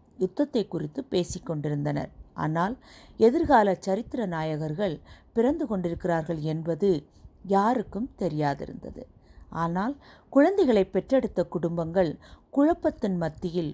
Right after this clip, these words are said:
குழந்தைகளை வளர்ப்பதில் கவனம் செலுத்தினர். இரண்டாயிரம் ஆண்டுகளுக்கு முன்பு ரோம பேரரசின்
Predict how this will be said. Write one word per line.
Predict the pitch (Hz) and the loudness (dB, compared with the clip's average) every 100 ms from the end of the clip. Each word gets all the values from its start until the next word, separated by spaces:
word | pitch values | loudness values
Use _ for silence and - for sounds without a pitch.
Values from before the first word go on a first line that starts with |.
| - | -6
குழந்தைகளை | - 214 262 262 196 165 | -2 0 2 2 2 2
வளர்ப்பதில் | 156 170 214 - 175 160 143 - _ - - 165 | 2 2 0 -2 -2 0 0 -4 _ -20 -20 0
கவனம் | 175 170 190 208 | 2 2 0 -4
செலுத்தினர். | - 147 143 - 160 160 - - - - | -4 -4 -6 -6 -8 -8 -14 -20 -20 -2
இரண்டாயிரம் | 226 240 254 302 392 349 247 | 2 6 8 8 6 4 4
ஆண்டுகளுக்கு | 208 226 240 202 190 180 | 4 2 0 -2 -4 -6
முன்பு | 170 170 170 208 165 - - - | -6 -4 0 0 0 -6 -20 -8
ரோம | 214 247 302 359 | 6 8 8 4
பேரரசின் | 311 220 190 190 180 175 202 160 | -4 0 2 2 0 -2 -6 -8